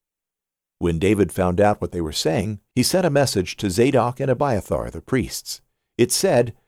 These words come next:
"Say to the leaders of Judah, 'Why are you the last tribe to think about bringing King David back home?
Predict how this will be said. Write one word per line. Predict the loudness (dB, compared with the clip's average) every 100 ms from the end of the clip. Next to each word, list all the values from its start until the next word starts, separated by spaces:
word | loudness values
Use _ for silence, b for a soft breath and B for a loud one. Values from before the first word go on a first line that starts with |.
| _ -6
"Say | -2 2
to | 4
the | 6
leaders | 6 4 2
of | 2
Judah, | 2 2 2 -2 -16 _
'Why | 2 4 4
are | 4
you | 4
the | 6 6
last | 4 0 -2
tribe | 0 0 0
to | 0
think | 0 0
about | 2 2 4
bringing | 2 2 0
King | -2 -4 0
David | 2 4 2 0
back | -4 -2 0
home? | 2 0 -6